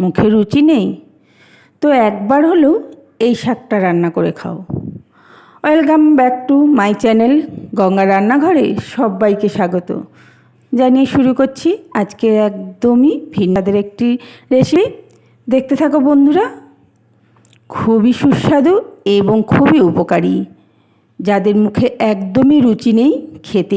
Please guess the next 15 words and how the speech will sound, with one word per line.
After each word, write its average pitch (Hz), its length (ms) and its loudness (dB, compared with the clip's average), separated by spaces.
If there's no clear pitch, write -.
ইচ্ছে - 360 -6
করছে 285 260 -2
না, 339 60 2
জ্বর, 208 300 2
সর্দি, 196 440 -2
কাশি, 220 360 -2
মুখে 202 220 -2
একদম 214 320 -2
রুচি 208 320 0
নেই, 240 120 0
তাদের 254 280 2
জন্য 240 180 4
আজকে - 240 -2
রেসিপি। 170 400 -2
তো 285 60 -2